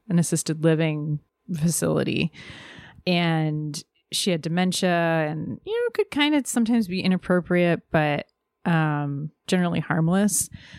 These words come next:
But the whole place really freaked me out. Just, you know, it was a n-, really nice place, but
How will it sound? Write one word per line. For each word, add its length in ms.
But 100
the 80
whole 380
place 640
really 840
freaked 380
me 120
out. 380
Just, 360
you 140
know, 320
it 60
was 180
a 40
n-, 260
really 400
nice 320
place, 380
but 280